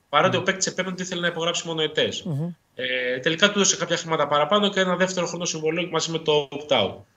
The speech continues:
Speaker 1: Ε, όσον αφορά τον Ντέγιαν Ράντονιτς, ε, το λέγαμε από την αρχή ότι έχει συνηθίσει να παρουσιάζει ομάδες σκληρές αμυντικά, με λιγότερο ταλέντο, με χαμηλό τέμπο, με εβδομήντα πέντε πόντους, αλλά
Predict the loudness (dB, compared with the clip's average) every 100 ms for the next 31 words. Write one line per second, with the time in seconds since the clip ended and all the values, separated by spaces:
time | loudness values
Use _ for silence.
0 | _ _ _ -8 -2 4 6 4 4 4
1 | 6 6 6 4 4 -2 -4 -4 -4 _
2 | _ _ -8 -4 -2 -4 -8 _ _ 4
3 | 6 8 8 4 2 0 -2 0 0 0
4 | -4 _ _ -8 -2 0 0 -4 -12 -10
5 | 2 2 4 0 0 -2 0 2 4 2
6 | 2 0 4 4 4 4 4 6 4 2
7 | -6 _ _ -6 4 8 8 8 4 0
8 | -4 2 4 4 0 0 2 4 4 2
9 | 2 2 2 0 2 2 2 -4 -4 -2
10 | 0 2 2 2 0 -2 -2 -2 -2 0
11 | -2 -2 0 0 0 -2 4 6 6 4
12 | -4